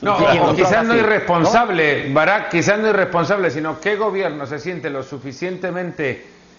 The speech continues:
Speaker 1: eh, protegido como para que quede, eh, que sea inmune a las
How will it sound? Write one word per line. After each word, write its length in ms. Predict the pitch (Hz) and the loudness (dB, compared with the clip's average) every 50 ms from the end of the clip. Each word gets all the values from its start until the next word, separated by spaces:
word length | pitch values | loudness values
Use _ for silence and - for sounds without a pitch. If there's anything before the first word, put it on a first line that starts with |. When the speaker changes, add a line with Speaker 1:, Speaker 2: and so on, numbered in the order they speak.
| - - _ - | -20 -20 _ -10
Speaker 1:
eh, 440 | - 127 127 123 120 117 113 - - - - _ _ | -6 -4 -4 -2 -4 -4 -6 -10 -16 -20 -20 _ _
protegido 1000 | - 165 165 165 160 160 170 160 135 - - 202 226 226 208 196 214 220 - - - - - - - - | -4 0 0 0 0 0 -6 -8 -8 -8 -12 -10 -8 -8 -6 -4 -4 -6 -6 -10 -18 -20 -20 -20 -20 -16
como 320 | - 156 160 160 165 160 | -12 -10 -8 -8 -8 -6
para 320 | 170 165 156 156 147 - | -6 -4 -4 -4 -6 -8
que 420 | - 160 165 180 190 196 - - - - - - - _ - | -8 -10 -8 -8 -8 -10 -12 -16 -20 -20 -20 -20 -20 _ -12
quede, 460 | - 170 175 180 190 190 180 185 - - 135 | -10 -8 -6 -4 -4 -6 -6 -8 -12 -16 -14
eh, 320 | 147 143 - 139 147 120 | -14 -14 -14 -14 -16 -10
que 100 | - 160 | -10 -10
sea 160 | - - 202 202 | -8 -6 -6 -6
inmune 720 | 190 180 170 165 165 175 190 202 220 226 233 240 240 226 | -6 -6 -6 -8 -6 -6 -4 -4 -4 -4 -4 -6 -6 -6
a 160 | - 170 170 | -6 -6 -4
las 220 | 160 156 143 - | -2 -4 -4 -6